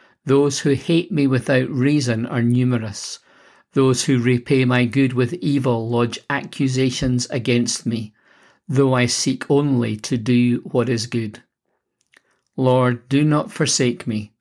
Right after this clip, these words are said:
Do not be far from me, my God. Come quickly to help me, my Lord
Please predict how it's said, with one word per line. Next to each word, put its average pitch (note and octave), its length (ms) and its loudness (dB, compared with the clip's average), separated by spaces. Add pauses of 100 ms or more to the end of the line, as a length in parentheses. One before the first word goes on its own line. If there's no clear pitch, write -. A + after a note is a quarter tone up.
(500)
Do D3 100 2
not C#3 260 0
be C3+ 140 2
far C3 400 0
from C#3 500 0
me, C3+ 140 2
my B2 260 2
God. G#2+ 460 -4 (640)
Come B2+ 240 2
quickly C#3 580 0
to C#3 180 -2
help - 400 0
me, A#2 240 -2
my A#2 220 0
Lord B2+ 580 2